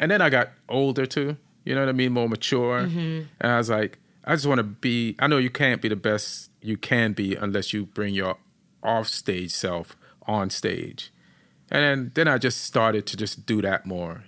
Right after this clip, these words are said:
Speaker 1: and then lean into that. And then, uh, I guess now,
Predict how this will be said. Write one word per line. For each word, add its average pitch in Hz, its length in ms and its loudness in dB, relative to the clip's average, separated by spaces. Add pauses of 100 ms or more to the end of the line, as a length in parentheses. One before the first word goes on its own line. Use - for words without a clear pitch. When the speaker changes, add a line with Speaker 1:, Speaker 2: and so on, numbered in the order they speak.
Speaker 1:
and 101 140 -2
then 92 180 -6
lean 98 180 -4
into 92 220 -6
that. 90 240 -6 (400)
And 95 280 -4 (260)
then, 104 180 -10
uh, 92 80 -10 (160)
I - 20 -6 (240)
guess - 480 -4 (180)
now, 107 640 2